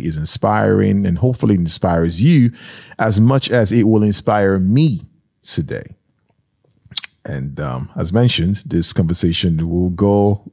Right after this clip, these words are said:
both in Norwegian and in English. So good luck me and good luck us. By way of the world,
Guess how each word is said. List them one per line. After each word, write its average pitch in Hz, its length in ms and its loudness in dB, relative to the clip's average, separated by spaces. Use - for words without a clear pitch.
both 165 420 -2
in 127 140 4
Norwegian 90 640 0
and 101 480 2
in 92 180 0
English. 95 640 0
So 107 140 0
good 139 180 2
luck 143 240 2
me 131 280 4
and 92 100 -2
good 92 140 0
luck 90 220 0
us. - 360 0
By 107 160 2
way 123 420 2
of 101 500 0
the 104 180 2
world, 95 760 0